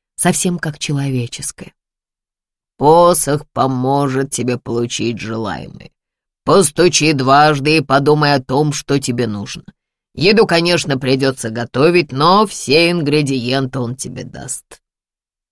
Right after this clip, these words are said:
Я особо не верила в магию, но после снега и живой воды, встречи с колдуном и лисами,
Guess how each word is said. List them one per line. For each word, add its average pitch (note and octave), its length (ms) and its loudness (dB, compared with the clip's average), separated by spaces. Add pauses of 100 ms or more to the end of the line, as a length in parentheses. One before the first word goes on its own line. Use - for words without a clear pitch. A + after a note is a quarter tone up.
(360)
Я C#3+ 180 -4
особо F#3 380 -2
не F3+ 200 -2
верила C#3+ 420 -2
в B2+ 80 -6
магию, C#3 500 -2 (520)
но B3 240 4
после D#3+ 400 -2
снега D#3 540 -2
и C3+ 120 4
живой B2+ 320 -2
воды, B2+ 420 -6 (380)
встречи F#3+ 500 2
с D3 100 -4
колдуном C#3+ 680 0
и - 20 0
лисами, C#3+ 580 -4